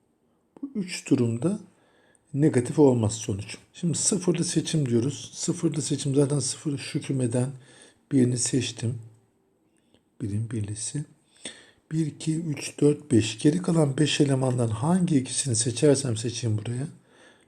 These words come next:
Birine sıfır seçtiğim için sonuç sıfır olacak. Yani burada beşin ikili seçim yapabilirim. Buradan on.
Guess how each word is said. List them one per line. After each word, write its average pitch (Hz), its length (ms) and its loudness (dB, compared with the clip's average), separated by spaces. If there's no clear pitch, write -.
Birine 135 240 6
sıfır 135 340 0
seçtiğim 131 540 0
için 143 300 -4
sonuç 131 360 -2
sıfır - 340 -4
olacak. 104 440 -4
Yani 123 240 -2
burada 139 340 4
beşin 135 280 -2
ikili 127 240 -6
seçim 113 380 -6
yapabilirim. 110 580 -4
Buradan 120 280 -4
on. 113 160 -4